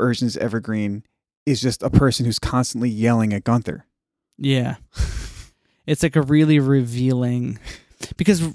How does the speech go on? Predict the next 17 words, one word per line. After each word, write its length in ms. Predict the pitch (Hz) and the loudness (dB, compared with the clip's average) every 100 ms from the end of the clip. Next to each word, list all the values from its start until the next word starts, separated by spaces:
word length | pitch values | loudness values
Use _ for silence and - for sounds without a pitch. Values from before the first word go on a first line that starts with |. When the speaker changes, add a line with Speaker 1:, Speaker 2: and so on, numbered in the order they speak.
| 156 170 | -4 0
Speaker 2:
re-, 120 | 214 | 2
ultimately, 460 | 170 208 208 202 160 - | 4 2 4 2 2 0
probably, 220 | 156 156 139 | 2 4 4
right, 120 | 143 | 2
what 160 | 139 - | 0 2
Gunter 280 | 143 139 135 | 0 2 2
wants 540 | 139 139 123 - - _ _ _ | 2 2 0 -4 -8 _ _ _
is 380 | 147 135 - - | -6 -4 -6 -8
to 340 | - 143 131 | -4 0 0
just 240 | 120 131 - | 0 -2 0
be 120 | 135 | 0
happy 280 | 123 123 139 | 0 0 0
and 100 | 127 | 0
accepted 540 | - - 120 139 120 | -2 -4 -2 -2 -2
by 200 | 123 117 | -2 -2
his 140 | 120 - | -2 -2
father. 520 | 131 135 131 123 | 0 0 0 -4